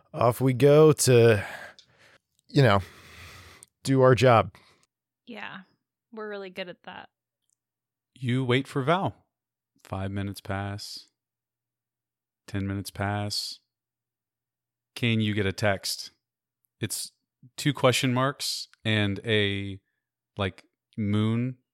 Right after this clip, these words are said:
Speaker 3: emoji, and then a sun emoji, and a coffee emoji, and a question mark.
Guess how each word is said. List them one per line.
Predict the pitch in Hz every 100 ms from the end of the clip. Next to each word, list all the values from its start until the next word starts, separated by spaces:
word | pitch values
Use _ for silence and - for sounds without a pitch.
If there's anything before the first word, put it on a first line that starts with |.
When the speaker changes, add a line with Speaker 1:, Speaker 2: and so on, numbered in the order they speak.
| _ _ _ -
Speaker 3:
emoji, | 120 123 123 151 160 _ _ _ _ _ _ _
and | 104
then | 98
a |
sun | 95 120 110
emoji, | 117 123 123 156 165 _ _ _
and | 104
a | 98
coffee | 120 104 -
emoji, | 90 87 87 110 120
and | 110
a | 98
question | 101 92 -
mark. | - -